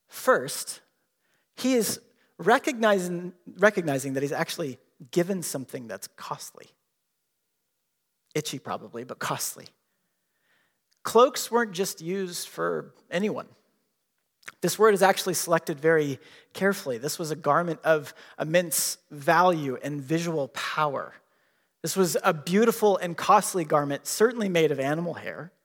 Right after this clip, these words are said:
and precious enough to be worn by a king. But in Zechariah, the p-,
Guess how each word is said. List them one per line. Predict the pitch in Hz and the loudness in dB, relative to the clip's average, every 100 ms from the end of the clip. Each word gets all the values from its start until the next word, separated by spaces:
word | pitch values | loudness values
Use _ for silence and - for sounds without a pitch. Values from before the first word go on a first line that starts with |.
| _ _ _ _ _ _ _ | _ _ _ _ _ _ _
and | 175 - | -10 2
precious | 233 247 - 233 - | 6 6 6 0 0
enough | 202 180 196 190 | -4 2 2 2
to | - | -6
be | 156 151 | -4 -4
worn | 143 175 185 185 | -2 0 0 2
by | 156 147 151 | 4 4 4
a | 135 | -4
king. | 131 - 175 139 104 131 _ - - _ - | -8 -12 -12 -12 -14 -20 _ -20 -20 _ -2
But | 175 | 0
in | 170 | 2
Zechariah, | 175 220 - 196 156 196 170 110 123 - _ | 4 4 4 2 4 6 4 0 -6 -12 _
the | - | -18
p-, | - - | -16 -18